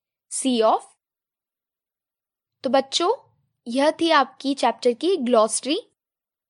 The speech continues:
आज हमने आपका ये चैप्टर पढ़ा और जाना कैसे आरटीई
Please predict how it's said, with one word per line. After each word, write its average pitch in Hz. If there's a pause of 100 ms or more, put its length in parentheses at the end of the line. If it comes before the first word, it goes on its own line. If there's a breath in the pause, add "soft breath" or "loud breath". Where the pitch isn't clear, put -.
(1900)
आज 302
हमने 349
आपका 311
ये 208
चैप्टर 254
पढ़ा 302 (720)
और 330
जाना 294 (220)
कैसे 440 (160)
आरटीई 269